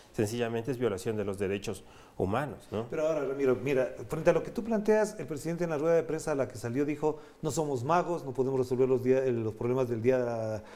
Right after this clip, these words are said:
Speaker 2: a la noche o de la noche a la mañana", pero dijo, "Tenemos setenta y cinco millones", y una periodista le pregunta, "¿Y qué pasa con esos setenta y cinco millones?". "Son para los próximos cuatro años". Si uno divide setenta y cinco millones para cuatro años, sabemos que esto es insuficiente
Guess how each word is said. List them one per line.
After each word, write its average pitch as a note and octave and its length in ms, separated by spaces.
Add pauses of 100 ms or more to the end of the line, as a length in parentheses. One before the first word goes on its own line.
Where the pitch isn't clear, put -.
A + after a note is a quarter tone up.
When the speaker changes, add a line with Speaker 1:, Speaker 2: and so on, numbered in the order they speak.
(160)
Speaker 2:
a - 80
la A#2 100
noche G3+ 320
o C#3+ 60
de B2+ 80
la A2+ 100
noche B2+ 220
a B2 40
la B2 60
mañana", F3+ 480 (460)
pero F#3 160
dijo, G#3 260
"Tenemos F#3+ 320
setenta E3 280
y - 20
cinco F3+ 220
millones", F#3 380
y D3 40
una E3 200
periodista E3+ 440
le D#3 80
pregunta, F3 420
"¿Y D3+ 180
qué D3+ 140
pasa F3 220
con E3+ 120
esos D3 120
setenta D#3 300
y - 40
cinco F3 180
millones?". F#3 300 (260)
"Son F#3 260
para F3 180
los B2+ 140
próximos D3+ 440
cuatro D3 460
años". F#2 240
Si - 80
uno A#3+ 120
divide G#3 360
setenta A2 340
y - 40
cinco F3 200
millones D3+ 340 (300)
para B2+ 240
cuatro D#3+ 260
años, G#3+ 300
sabemos C3 460
que A#2+ 140
esto A#2 200
es D3 240
insuficiente D3 760